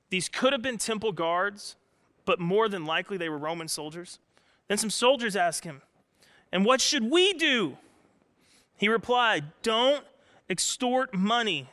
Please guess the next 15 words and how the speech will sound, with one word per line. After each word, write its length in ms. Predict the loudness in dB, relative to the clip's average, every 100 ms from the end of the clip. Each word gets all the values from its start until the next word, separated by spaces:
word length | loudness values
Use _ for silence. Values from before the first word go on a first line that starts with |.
| _
and 160 | -10 -4
don't 300 | -2 -2 -4
accuse 460 | -10 -6 -6 -4
people 400 | -6 -6 -6 -6
falsely. 760 | -6 -2 -2 0 -4 -4 -8 -10 _ _ _ _ _ -20 -8 -2
Be 120 | -2
content 760 | -2 -6 -6 -4 -4 -4 -10 -20 _ _ _
with 180 | -2 -2
your 180 | -2 -6
pay." 500 | -4 -4 -4 -4 -10 _ _ _ _ _ _ _ _ _ _ _ -20 -20 -20 0
Don't 300 | 4 4 0 _ _
frighten 680 | -20 -4 0 0 -2 -8
people 420 | -8 -8 -6 -6 -6
because 400 | -8 -8 -8 -8
you 280 | -8 -8